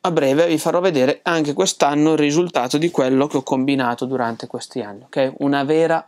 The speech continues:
bomba, posso garantirvi una vera bomba. Farò una bella potatura, eh, è un carpino nero, che dice no, un carpino bianco, un carpino blu, coreano, è inglese, non rompeti le scatole,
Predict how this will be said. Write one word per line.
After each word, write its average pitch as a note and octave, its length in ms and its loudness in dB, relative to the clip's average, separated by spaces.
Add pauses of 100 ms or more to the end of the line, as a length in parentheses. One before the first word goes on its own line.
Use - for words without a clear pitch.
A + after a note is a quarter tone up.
bomba, A#2 420 -4
posso D3 240 -4
garantirvi F3+ 680 -2
una D#3+ 320 0
vera F3+ 320 2
bomba. A#2+ 460 -2
Farò D3 200 -2
una C3+ 100 -2
bella C#3+ 220 0
potatura, G3 600 0 (1040)
eh, C#3+ 320 -2 (320)
è - 100 -10
un B2+ 60 -4
carpino C#3+ 440 0
nero, G#3+ 420 2
che C#3 140 -2
dice C#3 260 0
no, C#3+ 180 2
un C#3 80 0
carpino C3 400 -2
bianco, C#3+ 520 0
un C3+ 80 0
carpino C3+ 400 -2
blu, C#3+ 240 2
coreano, D3+ 1000 2
è D3 120 0
inglese, D3+ 760 2 (200)
non A#2+ 160 -8
rompeti D#3+ 420 -4 (500)
le - 200 -6
scatole, A#3 680 0